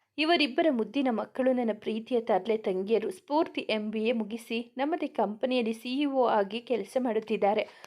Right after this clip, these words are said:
ಹಾಗೂ ಅನುಷ್ಕಾ ಬಿ ಸಿ ಎ ಮು-, ಡಿಗ್ರಿ ಫೈನಲ್ ಇಯರ್ ಅನ್ನು ಉಳಿದಿರುವುದು ನಮ್ಮ ಚಿಕ್ಕಮ್ಮ ಭಾವನಾ ಹಾಗೂ ಚಿಕ್ಕಪ್ಪ ವೇಣು ಚಕ್ರವರ್ತಿ.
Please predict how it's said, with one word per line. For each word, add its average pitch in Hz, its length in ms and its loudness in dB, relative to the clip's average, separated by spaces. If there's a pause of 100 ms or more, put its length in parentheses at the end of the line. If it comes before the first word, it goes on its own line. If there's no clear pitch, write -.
(120)
ಹಾಗೂ 285 300 2
ಅನುಷ್ಕಾ 214 600 -2
ಬಿ 233 220 -4
ಸಿ 277 280 -2
ಎ 262 120 4 (220)
ಮು-, 220 120 -2
ಡಿಗ್ರಿ 220 320 -2
ಫೈನಲ್ 226 460 0
ಇಯರ್ 214 220 4
ಅನ್ನು 214 340 0 (380)
ಉಳಿದಿರುವುದು 247 640 0
ನಮ್ಮ 254 220 0
ಚಿಕ್ಕಮ್ಮ 240 560 -2
ಭಾವನಾ 226 520 2
ಹಾಗೂ 220 220 -2
ಚಿಕ್ಕಪ್ಪ 233 480 -6
ವೇಣು 226 360 0
ಚಕ್ರವರ್ತಿ. 208 680 0